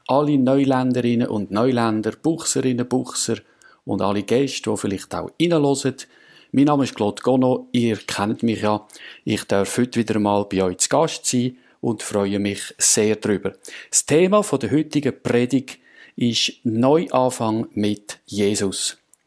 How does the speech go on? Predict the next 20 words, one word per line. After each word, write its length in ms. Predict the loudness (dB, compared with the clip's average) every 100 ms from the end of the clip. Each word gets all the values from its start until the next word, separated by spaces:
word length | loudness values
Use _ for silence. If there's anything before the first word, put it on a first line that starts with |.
| -20 -20 -20 -20 _ _ -4
Und 140 | -2 0
ich 180 | 0
will 160 | 0 0 0
aus 180 | 0 2
dem 120 | 2
Matthäusevangelium 1200 | 2 0 2 2 2 0 2 2 2 2 2 0
Kapitel 500 | 0 -2 -2 -2 0
eins 400 | 2 2 2 0
die 200 | 2 2
ersten 380 | 2 0 -2 -2
siebzehn 720 | 0 -2 -2 -2 -2 -2 -2
Vers 500 | -2 0 0 0 -2 0
lesen. 420 | 0 2 2 -2 -8 _ _ -12 -10 -8
Ich 60 | 0
lese 180 | 2 2
aus 140 | 0
der 120 | -2
Hoffnung 440 | 0 -2 0 0 0
für 400 | -2 0 -2 -2
alle. 400 | -2 0 0